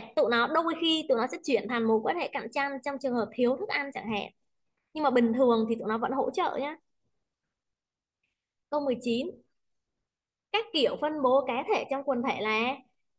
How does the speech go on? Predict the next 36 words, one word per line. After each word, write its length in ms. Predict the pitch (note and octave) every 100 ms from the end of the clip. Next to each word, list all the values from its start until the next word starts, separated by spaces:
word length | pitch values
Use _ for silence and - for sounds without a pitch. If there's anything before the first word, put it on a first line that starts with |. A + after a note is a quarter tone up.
| -
theo 220 | D#4 D4+
nhóm, 360 | C#4+ A#3+ D#4+
đồng 200 | D4+ B3+
đều, 260 | A#3+ A#3+ B3
phân 180 | C#4 C#4+
bố, 440 | C4 A#3+ F4+ - _ _
ngẫu 220 | C#4 - D#4+
nhiên 300 | E4 D#4 D4
ha, 160 | C4 B3
cho 60 |
nên 220 | B3+ B3+ B3+
chọn 180 | B3+
hết. 200 | C4 E4 G#4+ _ _ _ _ _ _
Chọn 120 | - A3+
D. 80 | B3 A#3+ G#3+ - _ _ _ _ _ _ _ _ -
Hai 100 | C#4+
mươi. 400 | C#4+ D4+ C#4 - - _ _ _ _ _ _ -
Tuổi 220 | B3+ G3+
bình 280 | C4+ B3 A#3+
quân 280 | D4+ D#4+ D#4+
của 120 | D4 -
các 140 | D#4 -
cá 160 | B3+ E4
thể 200 | G#4 C4
trong 120 | C#4 C#4+
quần 180 | C4
thể 220 | B3 G#3+ -
thì 80 | A#3
gọi 160 | A#3
là 300 | A3+ A3+ B3+ C#4+ _ -
tuổi 240 | G3 -
quần 200 | - A#3 A#3
thể. 360 | A3+ - - _ _ _ _ _ _ _ _ _ _ _ _ _ -
Hai 140 | C#4+
mươi 140 | D4+
mốt. 340 | D4 D#4 E4+